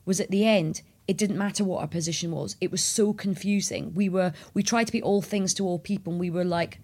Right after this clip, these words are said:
nothing to anybody. It was, it was just the worst of all worlds. Now, if the Labour Party wants to continue to be a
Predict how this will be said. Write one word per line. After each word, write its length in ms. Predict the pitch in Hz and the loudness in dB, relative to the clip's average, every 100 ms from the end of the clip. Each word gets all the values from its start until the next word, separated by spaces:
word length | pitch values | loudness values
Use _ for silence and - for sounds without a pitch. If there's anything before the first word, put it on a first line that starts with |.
| - - | -20 -2
nothing 520 | 180 196 - 175 160 | 0 0 0 -2 -2
to 120 | - | -2
anybody. 640 | 170 185 180 170 - - - | -2 0 0 -2 -4 -6 -4
It 80 | |
was, 220 | 170 180 - | -4 -4 -6
it 140 | 165 | -2
was 140 | 190 - | -2 -2
just 180 | 196 | -2
the 160 | 190 180 | -2 0
worst 200 | 185 165 170 | 0 -2 -6
of 80 | |
all 180 | 175 165 | -4 -2
worlds. 480 | 165 180 156 117 - - - - - | 0 0 0 -4 -8 -12 -20 -20 -6
Now, 300 | 208 202 180 156 - - - - | 2 4 2 0 -14 -20 -20 2
if 260 | 311 277 - | 2 2 -2
the 80 | |
Labour 260 | 247 233 226 | 0 0 -2
Party 320 | 214 202 202 | -2 -2 -2
wants 240 | 190 147 - | -2 -4 -6
to 80 | |
continue 400 | - 180 202 214 | -4 -2 0 0
to 140 | 226 - | 0 -2
be 100 | |
a 40 | 175 | -2